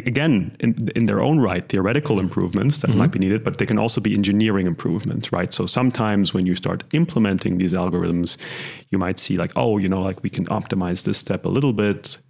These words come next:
Speaker 2: Mm-hmm.
Speaker 1: in this
Speaker 2: Mm-hmm.
Speaker 1: way."
Speaker 2: Mm-hmm.
Speaker 1: And, uh, so these are, these are things that might happen down the line, right? But I, I really see, as, as the title of the proposal suggests, seeing, I wanna lay the foundations for these improved algorithms.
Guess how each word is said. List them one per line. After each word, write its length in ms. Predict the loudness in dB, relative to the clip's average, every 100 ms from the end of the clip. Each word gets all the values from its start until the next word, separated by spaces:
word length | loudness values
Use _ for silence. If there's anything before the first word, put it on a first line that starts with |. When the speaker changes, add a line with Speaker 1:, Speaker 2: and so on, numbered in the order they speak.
| -2
Speaker 2:
Mm-hmm. 260 | 2 2 2
Speaker 1:
in 100 | 2
this 180 | 2
Speaker 2:
Mm-hmm. 80 | 4
Speaker 1:
way." 180 | 2 2
Speaker 2:
Mm-hmm. 100 | 2
Speaker 1:
And, 240 | 2 -2 -4
uh, 200 | -6 -8 -12 -20 -20 -20 -8
so 140 | -4
these 200 | 0 2
are, 120 | 2 2
these 180 | 2
are 100 | 0
things 340 | 0 2 2 2
that 160 | -2 -2
might 140 | -2
happen 320 | -2 -2 -2
down 160 | -2 -2
the 80 | 0
line, 300 | 0 2 2
right? 220 | 0 -2
But 100 | -2
I, 220 | 0 -2 -2
I 60 |
really 260 | 0 2 2
see, 460 | 0 0 0 0 -2 -16 _ -8
as, 200 | -2 0
as 220 | 0 0
the 120 | -2
title 340 | -2 0 0 0
of 100 | -2
the 60 | -4
proposal 440 | -4 -2 -2 -2
suggests, 480 | -4 -2 -2 -2 -6 -4
seeing, 520 | 0 2 0 -2 -8 -6
I 100 | -4
wanna 400 | -2 0 0 0 0
lay 100 | -2
the 80 | -2
foundations 800 | -2 -2 0 0 0 -2 -4 -4
for 180 | -6 -6
these 400 | -4 -2 -4 -6 _ _
improved 380 | -4 0 0 0
algorithms. 720 | -2 -2 -2 -2 0 0 0